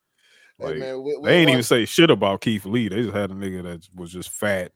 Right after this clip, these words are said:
Speaker 2: portraying
Speaker 1: Hey,
Speaker 2: Keith Lee in
Speaker 1: hey,
Speaker 2: it.
Speaker 1: man, um,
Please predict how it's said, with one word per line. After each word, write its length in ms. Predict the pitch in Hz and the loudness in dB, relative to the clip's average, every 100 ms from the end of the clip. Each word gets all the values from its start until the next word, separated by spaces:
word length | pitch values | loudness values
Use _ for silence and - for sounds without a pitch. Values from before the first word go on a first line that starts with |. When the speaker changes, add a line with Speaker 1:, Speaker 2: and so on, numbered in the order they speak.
| _ _ | _ _
Speaker 2:
portraying 540 | - 87 - 95 104 104 | -10 -10 -6 -6 -6 -8
Speaker 1:
Hey, 60 | - | -10
Speaker 2:
Keith 240 | - 107 | -6 -6
Lee 280 | 104 113 110 | -4 -6 -6
in 80 | 110 | -6
Speaker 1:
hey, 140 | 131 131 | -8 -10
Speaker 2:
it. 20 | |
Speaker 1:
man, 360 | 131 131 127 131 | -10 -8 -8 -4
um, 1120 | 135 139 135 135 143 - - _ _ - - | -2 0 -2 -4 -8 -16 -18 _ _ -20 -20